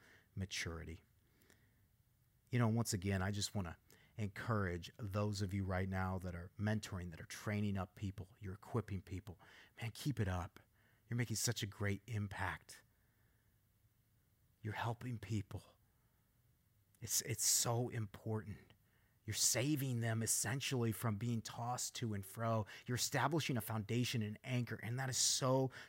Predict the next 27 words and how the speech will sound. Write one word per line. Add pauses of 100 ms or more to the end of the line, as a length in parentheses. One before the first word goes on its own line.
critical
during
a
time (320)
like
this. (340)
And
once
again,
I
wanna
encourage
you
mothers. (840)
People
don't
see
a
lot
of
what
you
go
through.
People
don't
see,